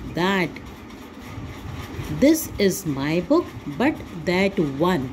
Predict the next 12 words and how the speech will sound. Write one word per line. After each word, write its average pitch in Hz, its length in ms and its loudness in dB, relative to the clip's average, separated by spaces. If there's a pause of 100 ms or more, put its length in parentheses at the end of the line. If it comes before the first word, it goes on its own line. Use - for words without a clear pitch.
(260)
that 151 300 -2
one 196 200 2
is 190 460 0
yours।" 123 600 -2 (500)
ठीक 226 100 -2
है, 330 160 6 (180)
नेक्स्ट 185 360 2
लो 277 100 8
सेकंड, 226 380 2 (580)
"There 294 380 6
is 208 280 4
hardly 226 800 0